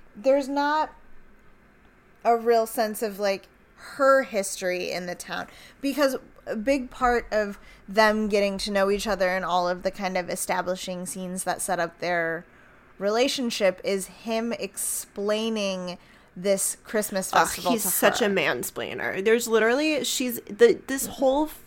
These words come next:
Speaker 2: frickin' movie is about this festival. The first, like, few scenes where she, like, comes and meets the sister and stuff are at this festival.
Speaker 1: Correct.
Speaker 2: She agrees to help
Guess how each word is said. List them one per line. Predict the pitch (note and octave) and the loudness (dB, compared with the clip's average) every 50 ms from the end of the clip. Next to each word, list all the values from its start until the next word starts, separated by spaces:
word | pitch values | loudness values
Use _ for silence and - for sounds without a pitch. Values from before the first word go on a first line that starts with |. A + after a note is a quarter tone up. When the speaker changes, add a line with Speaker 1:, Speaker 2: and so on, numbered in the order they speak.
| - - - | -10 -4 -2
Speaker 2:
frickin' | B3+ B3 B3+ A3 G#3 G3 | 0 2 2 2 2 4
movie | G3 G#3 G#3 F#3+ D#3 - C#2 | 4 4 4 4 2 0 0
is | G2+ - - | -2 -2 0
about | E3+ F#3 E3 - | 2 2 2 2
this | - D#3+ - - | 0 -4 -2 0
festival. | - F3 E3 - - - - - - - - - - - - - - - - - - - - | 2 2 2 0 -4 -8 -6 -4 -2 -2 -2 -4 -6 -8 -14 -20 -20 -20 -20 -20 -20 -6 -2
The | - G#3+ | -2 -2
first, | G#3 - - A#3 A#3 A#3 C4+ - - - - | -2 0 2 4 4 4 4 2 -2 0 2
like, | D4+ C4 A3+ - - - | 2 2 2 0 -4 -16
few | - - - - A3+ A#3 A#3 A#3 A#3+ | -18 -12 -6 -2 0 2 2 2 0
scenes | A#3 - - A#3 A3+ G#3+ G3+ F#3+ F3+ F3+ F#3+ F#3+ G3 | 0 -2 -2 0 2 4 4 4 2 0 -2 0 0
where | F#3 F#3+ | 0 0
she, | G3 - - - F#3+ F#3 F3+ F3+ | 0 -2 -2 -2 0 2 2 2
like, | F3 E3+ E3+ - | 2 2 0 -2
comes | A3 G3+ F#3+ F#3 F3 G3 | 0 0 0 0 0 0
and | F#3 F#3+ | 0 2
meets | G3 F#3+ F#3+ - | 2 2 0 -4
the | - - | -8 -8
sister | - - A#3+ A#3+ - - E3+ E3 | -6 -6 -4 -4 -2 0 0 0
and | E3 F3+ F3+ | 0 -2 -4
stuff | - - F#3 F3+ - | -2 -2 -2 0 0
are | F3+ E3 - - - | 0 -2 0 2 2
at | G#3 F#3+ F3 - | 2 2 2 0
this | F3 F3+ - - | -4 -6 0 2
festival. | A3 G3+ G#3 G3 - - - - F#2 F#2+ - - - - - - - - - - - - - | 4 4 4 2 -2 -4 -2 0 2 2 2 0 0 -4 -8 -16 -18 -18 -18 -20 -18 -8 -4
Speaker 1:
Correct. | - - - | -2 0 0
Speaker 2:
She | C4 A#3 A#3+ | 2 0 0
agrees | A#3 G#3 - - A3 A3 A3+ A#3+ C#4 - - | -2 -2 -4 -6 -4 -2 -2 -2 -2 -2 -2
to | - D4+ | -2 -2
help | C#4 C4 - B3+ A#3+ B3 A#3+ - - - | -2 2 6 8 8 8 6 2 -8 -16